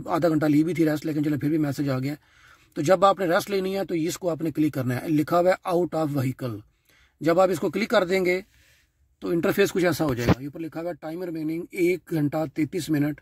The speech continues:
मेरे बाकी पड़े हुए हैं। हाँ, मैंने जो रेस्ट ली थी अगर आधे घंटे से ऊपर की हो जाती फिर शायद मुझे मैसेज ना आता, लेकिन मैं आपको बताने के लिए मैं आपको बता रहा था तो ऑनलाइन हो गया। देखिए जैसे ही मैंने इसको out of vehicle को on किया तो यहाँ पे आप देखें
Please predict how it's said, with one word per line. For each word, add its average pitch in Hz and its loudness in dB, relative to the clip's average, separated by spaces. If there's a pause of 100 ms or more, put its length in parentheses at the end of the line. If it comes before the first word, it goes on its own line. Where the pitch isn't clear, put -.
(380)
मेरे 151 2
बाकी 147 0
पड़े 131 0
हुए 120 -2
हैं। 107 -8 (520)
हाँ, 156 2
मैंने 180 4
जो 170 2
रेस्ट 165 0
ली 175 0
थी 160 0
अगर 170 2
आधे 175 0
घंटे 165 2
से 160 2
ऊपर 156 0
की 165 -2
हो 165 4
जाती 160 2
फिर 151 0
शायद 156 0
मुझे 156 0
मैसेज 143 0
ना 139 0
आता, 160 -6 (600)
लेकिन 151 2
मैं 165 6
आपको 160 2
बताने 156 2
के 170 2
लिए 170 4
मैं 147 0
आपको 143 -6
बता 139 -2
रहा 165 0
था 151 -2
तो 147 -2
ऑनलाइन 151 2
हो 156 2
गया। 139 -2 (480)
देखिए 175 2
जैसे 180 4
ही 220 0
मैंने 202 2
इसको 190 2 (400)
out 165 -2
of 190 4
vehicle 175 4
को 185 2
on 180 4
किया 180 4
तो 170 0
यहाँ 151 2
पे 175 -2
आप 165 0
देखें 156 -2